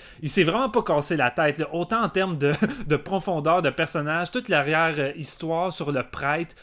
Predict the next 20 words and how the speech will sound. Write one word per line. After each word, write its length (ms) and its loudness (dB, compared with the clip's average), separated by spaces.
pour 160 -4
juste 300 -4
venir 300 -4
rajouter 640 -4
un 160 -2
élément 360 -2
d'horreur, 460 -2
est 200 -6
tellement 420 0
fade, 560 -6
tellement 420 2
anodin. 680 0
Je, 440 -4
je, 260 0
je 140 0
débossais 540 2
au 60 -2
cinéma, 460 0
c'est 240 -6
vraiment 500 -2